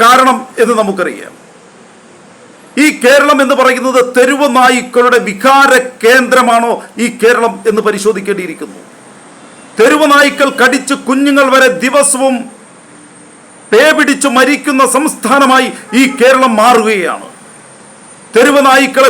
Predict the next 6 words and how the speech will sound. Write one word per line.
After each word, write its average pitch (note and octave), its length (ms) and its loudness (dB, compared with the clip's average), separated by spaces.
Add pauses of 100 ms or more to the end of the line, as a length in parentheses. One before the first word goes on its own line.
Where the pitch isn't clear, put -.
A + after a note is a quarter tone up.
(100)
പേടിച്ച് C4 460 0
മനുഷ്യർക്ക് C4 580 -2 (100)
പുറത്തിറങ്ങാൻ B3+ 680 0 (500)
പറ്റാത്ത B3+ 460 0 (140)
സാഹചര്യം B3+ 500 0 (300)
ഈ - 20 -2